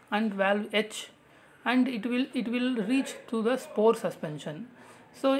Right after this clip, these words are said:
what will happen is, it will put positive pressure on the spore suspension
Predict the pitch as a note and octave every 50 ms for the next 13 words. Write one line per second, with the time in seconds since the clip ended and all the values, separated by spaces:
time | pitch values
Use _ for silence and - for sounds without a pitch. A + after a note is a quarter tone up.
0 | C4+ - - C#4 G3+ A3 C4+ C#4+ - D#4+ D4 C4 A3 B3 - C4 A#3+ A3 B3 C4+
1 | B3+ B3 C#4 D#5 D#5+ - - - B3 G#3+ B3 B3 B3 - - D4 B3+ - - A3+
2 | - - - - - G#3+ B3 C4+ C4 C#4 C4 D4+ D4+ C4 - A#3 G3+ F#3+ G3+ A3+
3 | B3 B3+ G#3 F#3+ F#3+ A#3 B3+ - - - A3 G#3+ G#3+ G#3+ - F3 F3 - - F#3
4 | E3 - - D#3+ D3+ G3+